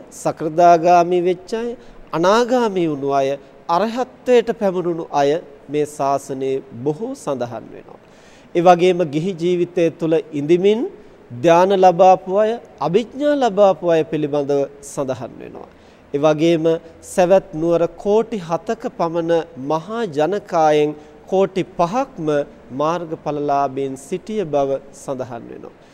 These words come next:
එහෙනම් මේ හැම දෙනාම ගිහි ජීවිතයක් ගත කරමින් ඒ උත්තරීතර අර්ථය සාක්ෂාත් කරන්නට කටයුතු කරලා තියෙනවා. මේන් අදහස් කරන්නේ ගිහිව ඉන්න එක හොඳයි, මහාන වෙන්නට එපා කියන එකක් නෙමෙයි.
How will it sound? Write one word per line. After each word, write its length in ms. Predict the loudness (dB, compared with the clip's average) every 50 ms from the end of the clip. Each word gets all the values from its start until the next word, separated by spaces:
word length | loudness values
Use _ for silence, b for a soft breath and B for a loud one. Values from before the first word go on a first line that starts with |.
| B B B B B B
එහෙනම් 260 | -8 -6 -6 -4 -2
මේ 200 | 0 2 2 2
හැම 220 | 0 -2 -2 -2 -2 -2
දෙනාම 480 | 0 0 0 0 0 -2 -2 -4 -6 -6 -6
ගිහි 280 | -4 -4 -4 -4 -4 -6
ජීවිතයක් 640 | -6 -6 -6 -6 -6 -6 -6 -4 -2 0 0 0 -2 -2
ගත 300 | -2 -2 -2 -2 -4 -8
කරමින් 560 | -4 -2 0 0 0 0 -2 -2 -2 -2 -4 -8 -12 -20 -14 -8
ඒ 160 | -2 0 0
උත්තරීතර 680 | 0 0 -4 -8 -8 -4 -2 0 0 -2 -2 -4 -4 -4 -4 -6
අර්ථය 480 | -6 -6 -6 -6 -8 -8 -6 -4 -2 -2 -2
සාක්ෂාත් 680 | -4 -4 -2 0 0 0 0 -2 -6 -6 -4 -2 -2 -4 -6
කරන්නට 560 | -8 -6 -4 -2 -2 -2 -4 -6 -8 -8 -8 -10 -10 -10
කටයුතු 500 | -12 -12 -10 -8 -6 -6 -6 -8 -8 -12
කරලා 340 | -14 -12 -12 -12 -12 -14 -14
තියෙනවා. 300 | -16 -18 -20 -20 _ _ -20 B B B B B B B B
මේන් 300 | B 0 0 2 2 2
අදහස් 400 | 0 0 0 -2 -2 -4 -4 -6 -8 -6
කරන්නේ 600 | -2 0 0 0 0 0 0 0 0 0 0 -2 B B B B
ගිහිව 360 | B -6 -6 -4 -2 0 0 2
ඉන්න 320 | 2 2 2 0 0 -2
එක 140 | -2 -2 -4
හොඳයි, 440 | -4 -6 -4 -2 0 2 2 2 0
මහාන 300 | -2 -4 -6 -4 -4 -2
වෙන්නට 440 | 0 0 0 0 0 0 -2 -2 -4
එපා 320 | -6 -2 0 0 0 0
කියන 280 | 0 -2 -4 -4 -2 -2
එකක් 280 | -4 -4 -6 -8 -8 -6
නෙමෙයි. 380 | -4 -4 -4 -2 -4 -6 -8